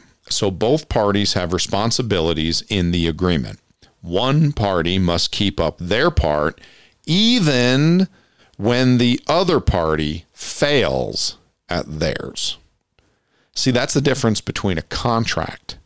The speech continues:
and a covenant. Church membership is joining a group and agreeing to do your part.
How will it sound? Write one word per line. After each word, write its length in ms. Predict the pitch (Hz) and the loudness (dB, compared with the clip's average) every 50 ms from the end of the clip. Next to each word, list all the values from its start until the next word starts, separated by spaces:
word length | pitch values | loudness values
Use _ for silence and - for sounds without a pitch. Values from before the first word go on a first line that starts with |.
| _ - _ | _ -10 _
and 100 | - 85 | -4 -4
a 40 | 73 | -4
covenant. 520 | - - - - 98 - - - - - - _ _ _ _ _ _ _ _ _ _ _ _ _ _ _ _ _ _ _ _ _ _ _ _ _ _ _ _ _ _ _ _ _ _ _ _ _ _ _ _ _ _ _ _ _ _ _ _ _ _ - _ - | -6 -6 -4 -4 -4 -4 -4 -8 -12 -12 -16 _ _ _ _ _ _ _ _ _ _ _ _ _ _ _ _ _ _ _ _ _ _ _ _ _ _ _ _ _ _ _ _ _ _ _ _ _ _ _ _ _ _ _ _ _ _ _ _ _ _ -20 _ -4
Church 320 | - - 135 131 127 - | 0 0 2 2 2 0
membership 680 | 120 120 123 139 160 147 123 - - 98 92 90 - | 0 2 2 2 2 2 2 2 2 2 0 0 0
is 160 | 90 87 85 90 | -2 -2 -2 -2
joining 460 | 92 98 104 107 113 113 110 107 101 | 0 0 2 4 4 4 4 2 2
a 80 | 92 | 0
group 400 | 78 85 104 120 127 113 101 - | 0 0 2 2 4 4 2 2
and 120 | - 87 87 | 0 -2 -2
agreeing 480 | 87 87 95 95 101 104 107 107 113 | -2 -2 0 0 0 2 2 0 0
to 140 | 110 - 98 | 0 0 -2
do 280 | 92 92 95 92 90 90 | -2 0 0 0 2 0
your 360 | 85 78 78 76 71 71 76 | 0 0 -2 0 0 -2 -2
part. 500 | - - - - 139 120 - - - - | -4 -4 -2 0 0 0 -2 -4 -8 -14